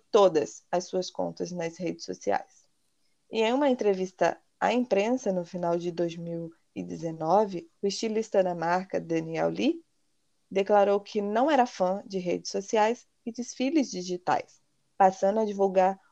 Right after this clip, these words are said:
o universo da marca através de canais oficiais de imprensa e uma revista impressa que os clientes vips da marca rece-, recebem na sua casa.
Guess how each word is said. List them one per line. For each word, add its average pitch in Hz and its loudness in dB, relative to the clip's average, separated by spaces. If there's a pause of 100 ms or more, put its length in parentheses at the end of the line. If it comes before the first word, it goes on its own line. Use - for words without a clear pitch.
(120)
o 220 -2
universo 226 4
da 208 2
marca 190 0
através 185 2
de - -14
canais 175 -4
oficiais 220 2
de 196 -6
imprensa 175 -6 (420)
e 214 -2
uma 226 0
revista 214 0 (140)
impressa 226 2 (420)
que 254 0
os 294 0
clientes 214 0
vips 269 -4 (340)
da 214 2
marca 190 -2
rece-, 202 -2 (180)
recebem 190 0
na 185 -4
sua 196 0
casa. - -2